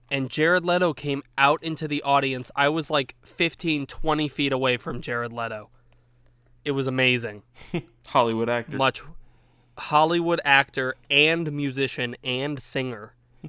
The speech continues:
Speaker 1: and homeless person, <laughs> Jared Leto. So yeah, I thought, I thought the film was interesting. It kept me relatively hooked, but it, it really suffered from feeling like more of an imitation than an original
Speaker 2: Seven.
Speaker 1: movie.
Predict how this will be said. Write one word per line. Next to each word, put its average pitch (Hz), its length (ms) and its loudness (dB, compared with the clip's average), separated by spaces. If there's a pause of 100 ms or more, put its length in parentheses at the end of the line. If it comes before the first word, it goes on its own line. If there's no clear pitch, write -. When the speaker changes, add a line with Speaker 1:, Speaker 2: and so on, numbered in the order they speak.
(240)
Speaker 1:
and 143 580 2
homeless 139 460 0
person, - 560 -6
<laughs> - 40 -16
Jared 143 440 4
Leto. - 360 -4 (580)
So - 140 -6
yeah, 254 240 6
I 190 120 6
thought, 277 340 4 (100)
I 214 80 6
thought 294 260 4
the 247 100 0
film 208 300 0
was 165 160 2
interesting. 175 720 -2 (200)
It 156 160 -2
kept 165 220 0
me 180 100 -2
relatively 151 840 0
hooked, - 460 -2 (440)
but 156 240 6 (180)
it, 180 200 -2 (560)
it 185 160 0
really 208 360 2
suffered 214 720 0 (340)
from 175 240 0
feeling 196 460 2
like 175 260 -2 (220)
more 170 280 0
of 165 120 -2
an 147 140 4
imitation 139 960 0
than 123 320 -4
an 127 180 -4
original 123 580 -2
Speaker 2:
Seven. 117 140 -4
Speaker 1:
movie. 117 440 -8